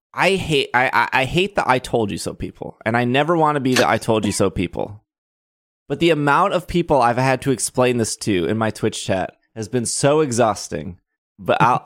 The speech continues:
<laughs> but I, I, I, I think I was right in what they're doing here. And I'll explain one more time before these games come out. And if I'm wrong, that's cool. You guys can come into my Twitch chat and say, "Look, Steve, you're wrong." Totally okay with that.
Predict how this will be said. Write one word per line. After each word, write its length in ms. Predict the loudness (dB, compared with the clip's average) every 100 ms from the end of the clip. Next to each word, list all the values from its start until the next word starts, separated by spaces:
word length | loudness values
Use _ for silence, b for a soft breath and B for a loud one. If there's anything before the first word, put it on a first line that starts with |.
| -4
<laughs> 60 |
but 420 | -2 2 2 2
I, 140 | 2 2
I, 280 | 2 2 4
I, 200 | 4 2 2
I 120 | 0
think 400 | 0 0 0 2
I 100 | 2
was 240 | 2 0
right 320 | 2 4 2 0
in 100 | 0
what 160 | 2 2
they're 100 | 0
doing 360 | 0 0 0
here. 400 | -2 -2 -4 -6 _ _ _ -10
And 240 | -4 -2
I'll 200 | 0 0
explain 680 | -2 -2 0 2 2 -2 -4
one 200 | 0 0
more 160 | 2 0
time 320 | 0 -2 -2
before 240 | -4 -4
these 160 | -4 -4
games 220 | -6 -8
come 160 | -8 -6
out. 220 | -6 -4
And 140 | -2 0
if 80 | 2
I'm 160 | 2
wrong, 260 | 2 2 0
that's 180 | -4 -2
cool. 220 | -2 0
You 100 | 0
guys 200 | 0 -2
can 240 | -4 -4
come 180 | -2 -2
into 80 | 0
my 100 | 0
Twitch 220 | 0 -4
chat 100 | -2
and 100 | -4
say, 140 | -2 0
"Look, 180 | 0 -2
Steve, 240 | -4 -2
you're 140 | 0 -2
wrong." 240 | -2 -8 b b _
Totally 280 | 0 2 4
okay 220 | 2 0
with 120 | -4 -2
that. 300 | -2 -2